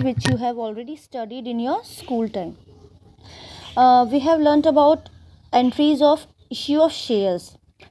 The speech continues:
Now For debentures also, we have same entries of issue as of preference and equity shares।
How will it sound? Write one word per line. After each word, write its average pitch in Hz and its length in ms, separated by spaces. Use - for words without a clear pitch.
Now 233 200
For 294 80
debentures 240 640
also, 240 380
we 254 120
have 302 140
same 320 220
entries 233 440
of 233 120
issue 269 420
as 226 180
of 294 180
preference 240 460
and 311 120
equity 233 560
shares। 196 360